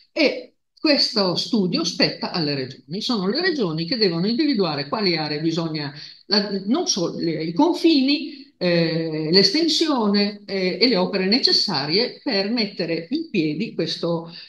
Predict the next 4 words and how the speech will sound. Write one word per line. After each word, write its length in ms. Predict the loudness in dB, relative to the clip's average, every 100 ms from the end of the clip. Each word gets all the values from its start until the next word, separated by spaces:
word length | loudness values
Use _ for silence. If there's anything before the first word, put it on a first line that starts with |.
| _
eh, 480 | -4 -2 -4 -6 0
questo 260 | 0 0
meccanismo. 680 | -4 -6 -10 -10 -10 -10 -12 -14 _ _ _ _ _ _ _ _ _ _ _ _ _ _ _ _
Ovviamente 1000 | 2 6 6 6 4 2 2 0 -4 -12